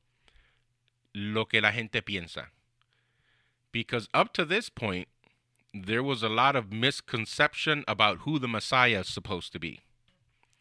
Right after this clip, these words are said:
And everybody has a debate about it. And they still, to this day, have debates about it.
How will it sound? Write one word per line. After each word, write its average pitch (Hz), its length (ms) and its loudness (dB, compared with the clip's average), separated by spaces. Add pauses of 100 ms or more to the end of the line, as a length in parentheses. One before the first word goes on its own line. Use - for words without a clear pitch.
(220)
And 101 140 -4
everybody 127 580 2
has 113 200 0
a 98 60 -4
debate 87 340 -4
about 78 260 -8
it. - 100 -16 (580)
And 123 200 0
they 175 160 2
still, 226 380 2
to - 120 -2
this 139 220 -2
day, 117 220 4
have 104 240 0 (400)
debates 95 340 -4
about 76 300 -8
it. 76 100 -12